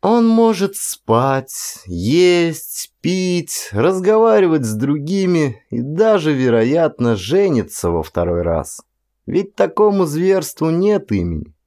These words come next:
нет меры. Если бы он убил её сам, так это по нашей жестокости ещё понятно,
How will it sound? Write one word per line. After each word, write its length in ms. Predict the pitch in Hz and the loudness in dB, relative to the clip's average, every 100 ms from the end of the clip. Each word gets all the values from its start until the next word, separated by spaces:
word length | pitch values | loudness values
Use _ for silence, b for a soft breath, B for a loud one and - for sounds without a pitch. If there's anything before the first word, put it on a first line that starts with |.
| _ | _
нет 380 | 147 196 202 202 | 0 0 0 0
меры. 640 | 202 208 208 135 78 - _ _ _ _ _ _ _ | 0 2 2 2 -2 -8 _ _ _ _ _ _ _
Если 400 | 127 233 233 202 | 0 0 0 -2
бы 240 | 185 196 196 | 0 2 2
он 180 | 196 | 2
убил 400 | 170 135 156 196 | 0 -2 0 0
её 320 | 185 170 170 165 | 0 0 0 0
сам, 800 | - - 165 147 92 71 - _ _ - | -4 -4 0 0 0 -4 -10 _ _ -4
так 220 | 107 - | -2 0
это 240 | 196 190 | 0 0
по 240 | - 135 127 | -2 0 0
нашей 440 | 120 147 143 147 | 2 0 -2 -4
жестокости 840 | 123 127 117 - 151 147 127 - 123 | -2 -4 -6 -2 -2 -2 -8 -6 -2
ещё 380 | 120 - 135 127 | -2 -2 -4 -2
понятно, 960 | 120 113 113 135 147 117 90 - - | 0 0 2 0 0 0 -4 -10 -16